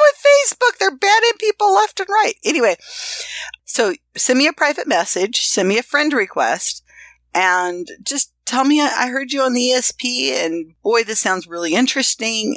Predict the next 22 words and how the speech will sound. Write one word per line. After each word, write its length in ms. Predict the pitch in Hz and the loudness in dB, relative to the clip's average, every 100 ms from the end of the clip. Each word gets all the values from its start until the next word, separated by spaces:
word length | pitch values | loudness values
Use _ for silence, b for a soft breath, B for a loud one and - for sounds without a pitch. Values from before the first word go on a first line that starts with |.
| - | -4
and, 560 | 147 131 120 123 - - - - - | -2 -2 -2 -4 -4 -6 -8 -20 -20
you 160 | - 202 | -6 -2
know, 120 | 139 | 0
maybe 300 | 151 170 185 | 2 0 -2
you 300 | 208 202 202 | -4 -2 -2
speak 280 | 202 - 202 | -4 -4 -2
another 240 | 202 185 | 0 2
language, 420 | 185 190 233 294 226 | 0 0 -4 -4 -4
you 80 | |
can 140 | 180 156 | -4 -2
read 180 | 165 170 | -2 -2
and 100 | 175 | -2
write 200 | 185 - | -2 -4
in 80 | |
that 140 | 196 - | -6 -4
language, 360 | 190 202 277 | -4 -4 -4
or 80 | 151 | 0
maybe 260 | 160 160 165 | 0 0 -4
you 120 | 156 | -8
can't, 420 | - 160 156 269 - | -4 -2 -2 -4 -6
that's 240 | 190 - - | -6 -6 -4
fine." 380 | 160 165 233 | -4 0 -2